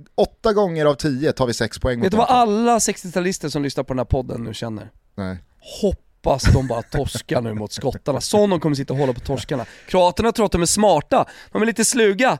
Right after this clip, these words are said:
Speaker 2: Jaha du, sprang du in i skotten här nu?
Speaker 1: Sextiotalisterna hatar ju inte Skottland.
Speaker 2: Det gör de inte heller. Alltså, vi hade ju Fimpen med lite kort bara för att lansera Hockeytorsdag sådär i våran sändning.
Speaker 1: Ja.
Speaker 2: Och,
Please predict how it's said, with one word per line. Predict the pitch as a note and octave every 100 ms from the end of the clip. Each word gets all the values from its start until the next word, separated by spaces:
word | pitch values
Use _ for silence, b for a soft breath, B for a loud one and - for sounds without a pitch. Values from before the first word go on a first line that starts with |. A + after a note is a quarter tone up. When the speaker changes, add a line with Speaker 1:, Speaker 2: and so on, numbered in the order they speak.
| b b
Speaker 2:
Jaha | G#3+ - A3 B3+
du, | - F3 - b
sprang | - - F#3
du | F3
in |
i | E3+
skotten | - F3+ - - A3
här | C#3 A2
nu? | G#2 -
Speaker 1:
Sextiotalisterna | - D3+ - - D3+ F#3+ - - D3
hatar | C3+ C#3 - C3+
ju |
inte | A#2 F#2+
Skottland. | - G2+ - E2+ - - - - -
Speaker 2:
Det | D3+
gör | D3 D3+
de | C#3
inte | B2+ A#2
heller. | C3+ A#2 G#2+ - b b
Alltså, | C3+ D3+
vi |
hade | E3+
ju | F3
Fimpen | - G#3+ G#3 - E3 C3
med | B2+ A#2+ B2 A#2+
lite | C3 -
kort | - F3 - C#3+
bara | B2+ A2+
för | G#2 A#2+ A2+
att |
lansera | A2+ A#2+ - C#3 A#2
Hockeytorsdag | C#3 - - C3 E3+ E3 E3+
sådär | C3 A#2 G#2+
i |
våran | G#2+ A2 G#2
sändning. | - A#2+ B2+ C3 C3+ - B B B B
Speaker 1:
Ja. | G2+ G2+
Speaker 2:
Och, | D3 C#3+ C#3+